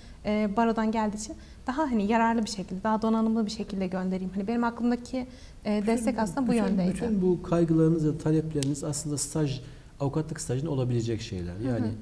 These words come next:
Speaker 2: e, yani öğrenciyken, e, bunun bize yine çok fazla katkı sağlamayacağını üzülerek söyleyeyim ama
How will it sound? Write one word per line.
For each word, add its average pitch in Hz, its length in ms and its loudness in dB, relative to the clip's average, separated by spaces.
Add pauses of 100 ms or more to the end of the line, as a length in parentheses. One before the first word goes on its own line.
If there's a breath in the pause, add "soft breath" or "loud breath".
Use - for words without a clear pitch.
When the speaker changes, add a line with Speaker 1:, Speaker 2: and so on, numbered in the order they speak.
(460 loud breath)
Speaker 2:
e, 110 60 -4
yani 120 340 -4 (120)
öğrenciyken, 147 680 2 (280)
e, 107 60 -8 (360)
bunun 135 300 -2 (380)
bize 135 200 -6 (140)
yine 170 140 4
çok - 180 -6
fazla 107 320 -2
katkı - 280 -6
sağlamayacağını 113 840 0
üzülerek 113 360 0
söyleyeyim 104 400 0
ama 131 220 2